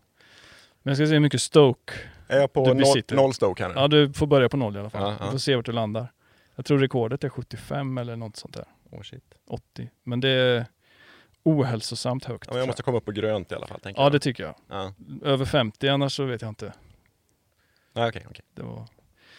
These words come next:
Speaker 1: Men vi börjar med den här. Det är alltså fyra olika påståenden.
Speaker 2: Mm.
Speaker 1: Och, eh, eller scenarier, och du får välja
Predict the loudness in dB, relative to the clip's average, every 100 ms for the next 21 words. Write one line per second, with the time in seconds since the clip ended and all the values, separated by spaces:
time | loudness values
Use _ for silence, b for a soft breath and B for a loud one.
0 | b b b b 0 2 2 0 0 4
1 | 4 4 2 0 -2 -2 -2 -6 -12 -16
2 | _ _ _ _ -16 -10 -8 -6 -8 -10
3 | -16 _ -2 2 4 2 0 -4 -8 -2
4 | 0 2 0 -4 -2 -4 -4 -8 -10 -8
5 | -10 -14 _ _ _ _ -4 -2 -2 -2
6 | -6 -8 -12 _ _ _ _ _ -6 -2
7 | -2 -2 0 0 -2 -6 -6 -8 -10 -12
8 | -10 -8 -8 -10 -16